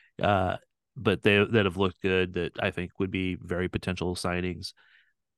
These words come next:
But I th-, still think defense is where they need to shore it up the most. Uh, we've talked about that on here already a little bit and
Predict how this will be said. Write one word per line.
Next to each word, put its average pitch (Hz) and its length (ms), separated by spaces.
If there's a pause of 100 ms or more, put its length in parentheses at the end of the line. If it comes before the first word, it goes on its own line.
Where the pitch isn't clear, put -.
(180)
But 98 120
I 98 60
th-, - 160
still 113 260
think 104 280
defense 98 380
is 87 120
where 90 140
they 85 100
need 85 180
to 80 40
shore 90 220
it 87 60
up 85 140
the 85 100
most. 92 480 (120)
Uh, 80 320
we've 90 200
talked 92 200
about 92 200
that 87 240 (200)
on 95 140
here 95 420
already 90 300
a 90 80
little 92 140
bit 92 240
and 82 220